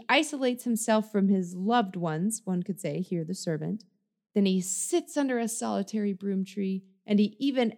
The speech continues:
asks that he might die. He lays down and he falls asleep because it's just too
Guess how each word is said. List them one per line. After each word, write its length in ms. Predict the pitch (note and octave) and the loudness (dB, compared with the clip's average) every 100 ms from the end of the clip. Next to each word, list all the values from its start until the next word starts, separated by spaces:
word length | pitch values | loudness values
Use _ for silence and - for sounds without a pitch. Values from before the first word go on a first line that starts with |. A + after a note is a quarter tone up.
| _ - | _ -4
asks 440 | C4+ C#4+ - - | -2 -2 -4 -6
that 180 | A3 G3+ | 0 0
he 420 | - B3+ C4+ C4+ | -2 -6 -4 -2
might 640 | A3 F#3 G#3+ G#3+ G3 - - _ | 0 2 0 0 -2 -6 -20 _
die. 520 | G3+ G3 G3 E3+ - - _ _ _ _ _ _ _ | -2 0 2 0 -4 -14 _ _ _ _ _ _ _
He 180 | F#3+ F3 | -2 0
lays 400 | F3+ B3 D#4 B3+ | 4 4 4 4
down 400 | A#3+ A3+ A3+ A3 | 2 2 2 0
and 120 | F#3+ F3+ | -2 -4
he 80 | |
falls 600 | E3+ - - A3 B3+ C4+ | -4 -12 0 4 6 4
asleep 420 | A#3 - F#3+ E3+ - | -2 -6 -6 -6 -6
because 300 | F#3+ G3 E3+ | -6 -4 -6
it's 180 | E3+ - | -10 -10
just 460 | - G#3+ G#3 - - _ _ | 0 2 2 -2 -12 _ _
too 540 | - G#3 F#3+ F#3 F3+ | -2 0 2 2 -2